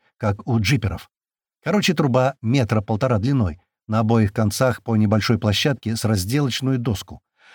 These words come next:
Одним концом в пол, другим в потолок или куда там упираешь, её надо крутить. Она раздвигается и зажимает щель. «Сюда идите, млять!» — снова орёт этот матрос. В общем, под мат, под командой этих матросов, под сильную качку мы начали устанавливать эти упоры.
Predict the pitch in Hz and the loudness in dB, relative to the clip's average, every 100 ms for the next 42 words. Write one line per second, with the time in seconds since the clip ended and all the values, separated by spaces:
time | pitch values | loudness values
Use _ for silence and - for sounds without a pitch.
0 | - - 139 208 214 196 165 180 131 - | -12 -4 0 2 2 2 2 0 0 -2
1 | 151 151 156 104 101 117 104 - 104 131 | -2 -2 -2 0 2 2 0 -2 -2 2
2 | 180 156 - 117 113 131 123 110 101 92 | 2 0 -4 -2 0 0 0 0 0 0
3 | 139 180 175 - _ _ - 120 214 214 | 0 0 0 -4 _ _ -4 0 2 4
4 | 185 190 165 147 160 151 - _ _ 113 | 2 0 -2 -2 -2 -4 -12 _ _ -2
5 | 117 131 131 113 98 123 123 170 156 - | 2 2 2 2 2 0 0 0 -2 -4
6 | 190 156 156 156 107 101 95 - - 82 | -4 -2 0 0 2 2 0 -4 -6 -8
7 | - _ _ _ _ 139 143 139 151 147 | -12 _ _ _ _ -4 0 2 2 2
8 | 127 165 170 165 131 101 - 120 98 98 | 2 2 4 4 2 0 -6 -2 0 0
9 | 101 104 117 110 95 98 90 - _ _ | -2 -4 -8 -6 -4 -4 -6 -10 _ _
10 | _ - 202 - 185 147 127 151 156 - | _ -6 -2 0 2 2 2 0 -2 -4
11 | 104 - 123 143 117 113 113 104 101 170 | -6 0 2 2 2 2 0 0 0 0
12 | - 160 - 110 - 208 190 165 165 151 | 0 -2 -4 -6 -2 0 0 0 -2 -2
13 | - 156 135 117 113 120 110 107 98 113 | -4 -4 0 0 2 2 0 0 0 0
14 | 135 156 151 147 - 110 95 107 98 90 | 0 0 0 -4 -4 -6 -4 -4 -4 -8
15 | 82 | -10